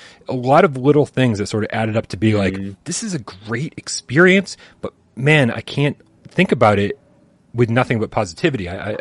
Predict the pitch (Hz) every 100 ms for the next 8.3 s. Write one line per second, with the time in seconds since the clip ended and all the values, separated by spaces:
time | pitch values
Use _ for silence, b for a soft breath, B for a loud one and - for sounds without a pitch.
0 | - 104 101 113 120 120 98 104 107 117
1 | - 92 104 98 85 - B B B 117
2 | - 123 131 - _ - 135 160 143 117
3 | 104 90 90 - 110 - 87 - B B
4 | - - 113 104 - 95 92 85 - 110
5 | 98 90 - 104 85 - B B 101 123
6 | 110 - _ _ - 120 123 117 117 110
7 | - 180 170 107 98 - 110 - - -
8 | 117 120